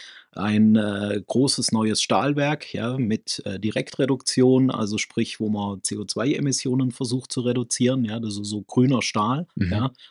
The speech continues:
Speaker 1: oder einer unserer Leitsprüche, äh, Sprüche, Turning Metals Green.
Speaker 2: Mhm.
Speaker 1: Ähm, und das,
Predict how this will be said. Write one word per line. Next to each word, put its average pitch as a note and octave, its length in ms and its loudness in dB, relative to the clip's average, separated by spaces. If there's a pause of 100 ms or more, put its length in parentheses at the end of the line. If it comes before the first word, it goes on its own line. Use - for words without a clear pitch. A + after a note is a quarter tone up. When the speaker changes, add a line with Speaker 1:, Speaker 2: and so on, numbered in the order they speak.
Speaker 1:
oder A2 180 0
einer A2 180 2
unserer G#2+ 280 -2
Leitsprüche, A#2 640 -4
äh, G#2+ 180 -6
Sprüche, G#2+ 500 -4 (120)
Turning A2 340 0
Metals G#2+ 400 -4
Green. D3 420 2 (160)
Speaker 2:
Mhm. F#2 280 0 (240)
Speaker 1:
Ähm, C#3 400 4
und A#2+ 240 2
das, B2 160 -4